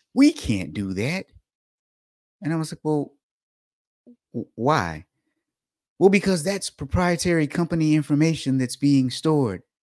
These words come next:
And I said, "Y-, y-, yeah, but it is anyway.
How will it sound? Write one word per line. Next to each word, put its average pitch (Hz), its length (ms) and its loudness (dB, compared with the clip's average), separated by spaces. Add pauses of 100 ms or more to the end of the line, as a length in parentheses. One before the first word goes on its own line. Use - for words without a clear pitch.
(220)
And 104 120 -2
I 107 80 -2
said, 104 220 -8 (600)
"Y-, - 300 -14
y-, 110 280 -10
yeah, 107 540 0 (280)
but 98 560 0
it 110 140 2
is 120 260 6
anyway. 98 520 0